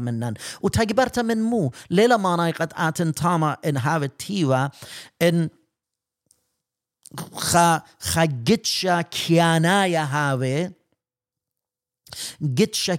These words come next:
کیانایە، یەن خە من دی هاوت ئات پرۆتێکتت ئیوت. لە لە، ئێ پرۆتێکشن من مو، من ساتانە، من مخەواتت ساتانە، ئین تەخمەن تەنهاوی کل المەڕی ئالە. هێ یەمرخ، گوبێتت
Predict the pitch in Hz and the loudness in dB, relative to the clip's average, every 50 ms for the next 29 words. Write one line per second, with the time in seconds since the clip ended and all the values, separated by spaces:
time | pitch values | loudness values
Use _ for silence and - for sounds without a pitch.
0 | - - - 170 160 165 165 165 180 185 180 170 165 160 165 175 180 175 - 101 | -4 -2 0 2 2 2 2 2 2 2 2 2 2 2 2 0 0 0 0 0
1 | - 269 254 240 226 196 165 175 185 175 180 202 196 180 170 - - 208 214 185 | 2 2 2 2 2 0 0 0 0 2 2 2 2 2 2 0 0 0 0 0
2 | - - - 202 196 185 - - 208 - - - 139 123 - 135 127 123 120 185 | 0 0 0 0 0 -2 -2 -4 -6 -6 -6 -10 -12 -10 -8 -8 -8 -6 0 2
3 | 196 185 175 147 - - - - - - - _ - 202 233 233 - - 226 - | 2 2 2 0 -2 -6 -12 -16 -18 -18 -8 _ 2 2 4 6 6 4 4 4
4 | - 220 226 - - - 226 202 196 185 185 190 196 202 202 180 156 127 - - | 2 0 0 0 -2 -4 -4 -2 -2 -2 0 0 0 0 0 0 -2 -4 -6 -4
5 | 143 156 175 175 160 - - 170 165 156 147 - 180 180 180 180 180 170 165 160 | -2 0 0 0 0 -2 -2 0 0 0 -2 -2 -2 -2 -2 -2 -2 -2 -2 -2
6 | 156 151 151 143 131 - - - 147 147 139 127 139 165 185 185 - - 156 - | -2 0 0 -2 -2 -4 -2 0 2 2 2 2 2 2 0 0 -2 -4 -6 -6
7 | - - 151 139 139 - 147 151 147 151 - - _ - 196 220 262 285 277 262 | -6 -4 -4 -4 -4 -4 -4 -4 -4 -4 -6 -8 _ -2 0 0 0 0 -2 -4
8 | 254 233 - - 190 190 - - - 170 170 185 190 185 165 - 170 160 156 147 | -4 -4 -4 -2 -4 -4 -4 -4 -6 -4 -4 -4 -4 -6 -6 -6 -6 -6 -4 -4
9 | 143 156 165 156 156 151 147 - - 175 165 151 147 135 - 147 143 147 147 143 | -4 -4 -2 -2 -4 -6 -6 -8 -10 -6 -6 -4 -4 -4 -4 -4 -4 -2 -2 -2
10 | 143 139 117 123 151 143 147 - - - - - - 226 233 220 196 190 196 196 | -2 -2 -4 -4 -4 -4 -4 -6 -8 -14 -14 -4 0 2 2 2 2 2 0 0
11 | 196 190 185 - - - - - 175 160 185 175 226 220 214 208 - | 0 -2 -2 -4 -10 -20 -18 -10 -8 -6 -2 0 -2 -2 -2 -6 -8